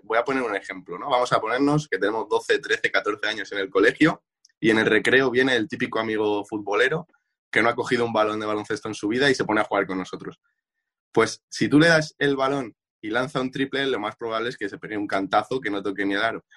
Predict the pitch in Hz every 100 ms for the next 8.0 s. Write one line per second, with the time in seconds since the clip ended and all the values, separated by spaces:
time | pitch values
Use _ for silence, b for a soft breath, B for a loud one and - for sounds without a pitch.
0 | b _ 107 104 120 131 147 156 120 113
1 | 104 160 151 135 - _ - - 101 110
2 | 147 143 123 95 85 95 98 120 117 107
3 | 101 95 95 92 98 104 123 131 131 131
4 | 127 95 107 104 104 - 104 95 95 92
5 | _ _ _ 117 110 107 135 151 156 151
6 | 151 135 123 120 113 110 - 98 101 -
7 | 104 90 113 127 123 117 110 113 131